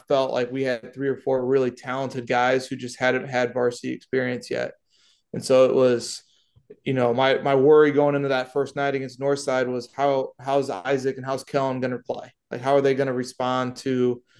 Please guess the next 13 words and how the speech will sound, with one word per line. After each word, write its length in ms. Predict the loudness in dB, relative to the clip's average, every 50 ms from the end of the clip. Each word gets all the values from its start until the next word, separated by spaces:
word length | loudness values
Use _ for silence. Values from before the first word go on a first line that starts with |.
| _ _ _ -6
"I 120 | -4 -2
need 220 | 0 0 -2 -2 -2
you 80 | -2
to 60 | -2 0
play 200 | 2 2 2 2
thirty-two 520 | 2 0 0 0 0 -2 -4 -2 -2 0
tonight," 420 | 0 0 0 -2 -2 -2 -4 -6 -4
not, 360 | -4 -4 -2 -2 -2 -4 -6 -8 -8
"Hey, 200 | -2 -2 0 0
here's 280 | 2 0 -2 -2 -6 -14
some 80 | -16
spot 400 | -14 -6 -2 -2 -2 -2 -2 -2
minutes." 520 | 0 0 0 0 -2 -4 -6 -10 -16 -18